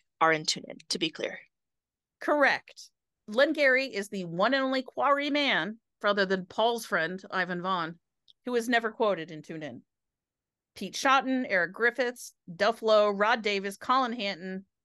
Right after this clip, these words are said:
Speaker 2: Ken Brown, Bill Smith, and Chas Newby are all quoted directly and or thanked in the credits chapter where Lewison lists his interviewees.
Speaker 1: Oh. Is Len dead?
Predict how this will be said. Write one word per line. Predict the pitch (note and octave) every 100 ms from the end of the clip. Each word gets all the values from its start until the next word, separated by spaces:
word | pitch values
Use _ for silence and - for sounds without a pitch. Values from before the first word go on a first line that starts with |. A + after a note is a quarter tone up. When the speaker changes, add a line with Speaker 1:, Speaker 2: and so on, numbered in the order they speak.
| -
Speaker 2:
Ken | D#4 D4 C#4
Brown, | B3+ B3 B3
Bill | A3+ B3+
Smith, | B3+ A#3+ A3+ -
and | C#4+ D4+
Chas | D#4 C4+ C4
Newby | C4+ G#3+ G3 - - -
are | B3
all | A3 B3 C#4 C4
quoted | A#3 G#3 G3
directly | G3 F3 F#3 E3+ -
and | B3+ E4
or | D#4+ B3
thanked | B3 C4+ C#4
in | A3+
the |
credits | A3 - C#4 C#4+ -
chapter | - F#3+ F3 F#3 E3 G3 _ _ _
where | G#3 G3+
Lewison | F#3+ G#3+ G#3 G#3 F#3 F3+
lists | F3 E3+ -
his | E3+ D3+
interviewees. | F3 - D#3 G2 - G#2 A2 - _ _ _ _ _ _ _ _ _ _ _ _ _ _ _ _ -
Speaker 1:
Oh. | C4+ - _ _ _ _ _ _ _ _ _ _ _ -
Is | F#3 E3+ E3
Len | E3 E3
dead? | D#3 C#3+ E3